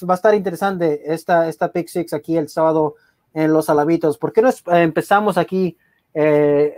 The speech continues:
mirando algunas carreras para el sábado? Estaremos aquí en la, en la carrera número cinco, es donde va a empezar la apuesta de la Pick Six. Ah, y esa carrera número cinco, eh,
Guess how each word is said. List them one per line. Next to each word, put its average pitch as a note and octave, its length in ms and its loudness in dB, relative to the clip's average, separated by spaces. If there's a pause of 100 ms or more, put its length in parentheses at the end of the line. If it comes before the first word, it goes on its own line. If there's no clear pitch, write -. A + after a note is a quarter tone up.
mirando E3 400 0
algunas E3+ 360 0
carreras D#3 420 2
para D3+ 220 2
el C#3 80 -6
sábado? D#3+ 400 2 (420)
Estaremos E3+ 560 -2
aquí G3+ 260 -8
en G#3 80 -4
la, D3+ 640 0
en D#3+ 80 -6
la D3+ 100 -2
carrera F#3 260 2
número B3 300 2
cinco, G#3 520 0
es - 140 -4
donde F#3 240 -2
va D#3 100 2
a F#3 40 2
empezar F3+ 360 -2
la D#3+ 120 2
apuesta F#3 480 -4
de C#3 100 0
la B2+ 140 -4
Pick C#3 200 -8
Six. - 400 -8 (520)
Ah, C3+ 400 -4 (360)
y D3 140 -4
esa G3 180 -2
carrera F#3 300 2
número F#3 260 0
cinco, F3 480 -4 (880)
eh, C#3+ 480 -2